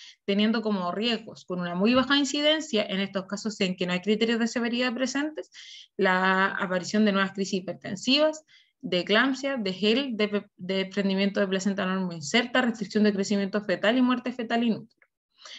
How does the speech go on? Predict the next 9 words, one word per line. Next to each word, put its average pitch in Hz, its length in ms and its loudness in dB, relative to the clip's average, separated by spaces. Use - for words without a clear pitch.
Por 190 160 4
ende, 247 460 2
de 196 120 2
acuerdo 208 340 2
a 214 40 2
estudios 220 480 -4
como 202 280 0
el 185 180 -2
ipitat 196 500 0